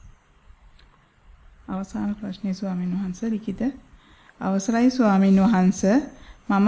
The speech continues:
කීප විටක් නිස්සරණයට පැමිණි යෝගිනියෙක්මි. මගේ ගැටලුව නම් සංස්කාර යනු අතීත අනාගත,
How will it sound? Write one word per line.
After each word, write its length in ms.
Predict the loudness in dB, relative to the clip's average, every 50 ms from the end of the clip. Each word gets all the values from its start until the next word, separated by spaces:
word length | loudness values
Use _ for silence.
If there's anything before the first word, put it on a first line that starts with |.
| 4 2
කීප 340 | 2 0 -2 -2 -2 -2 0
විටක් 460 | 0 0 0 0 0 -2 0 2 2
නිස්සරණයට 760 | 2 2 0 -2 -2 -2 -2 0 2 2 2 2 2 0 0
පැමිණි 400 | 0 0 2 2 4 4 4 4 2 2
යෝගිනියෙක්මි. 920 | 0 0 2 2 0 0 0 0 2 2 0 0 -2 0 2 4 4 4 2 0 -6 -10 -20 -20 -20 -20 -20 -20 -20 -20 -12 -6
මගේ 460 | -2 0 0 2 2 2 2 2 2
ගැටලුව 500 | 2 2 2 0 2 0 0 2 4 4 4
නම් 340 | 4 4 4 4 6 4 4 4 2 -6 -16 -20 _ _
සංස්කාර 800 | -16 -6 0 0 2 2 2 0 -2 -4 -4 -2 0 2 2 2 2
යනු 400 | 2 2 2 2 2 4 4 4 2 2 0 -4 -16 -20 -20 _
අතීත 480 | -6 -4 -4 -4 -2 0 0 0 2 2
අනාගත, 680 | 2 2 2 2 2 2 2 2 2 2 0 0 -2